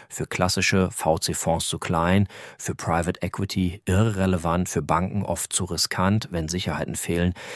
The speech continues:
Wer hier investiert, sind häufig Business, ähm, Angels, ähm, und auch sie prüfen dich intensiver, als viele glauben.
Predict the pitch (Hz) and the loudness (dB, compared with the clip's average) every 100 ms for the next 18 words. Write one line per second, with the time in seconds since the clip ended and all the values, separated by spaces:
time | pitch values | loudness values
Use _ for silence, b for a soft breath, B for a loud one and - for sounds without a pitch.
0 | B B 85 80 95 85 82 - - 104 | B B 0 2 2 2 0 -2 0 2
1 | 101 - - 80 85 92 143 - - 85 | 2 0 -4 -2 0 0 -2 -6 -4 0
2 | 87 - 82 87 - 90 85 - 85 80 | 2 0 -2 -2 0 2 0 -2 -2 -2
3 | 80 85 85 92 87 90 - B B B | -4 -2 0 0 2 0 -2 B B B
4 | B - 87 85 85 95 76 - 95 113 | B -2 0 0 0 -2 -2 -2 2 0
5 | - 107 101 90 90 - 95 82 85 87 | 2 2 2 -2 -4 -2 -2 -2 -2 0
6 | 104 104 95 - - - - 78 78 76 | 2 4 4 4 0 -4 -4 -2 2 4
7 | 95 101 101 | 6 6 4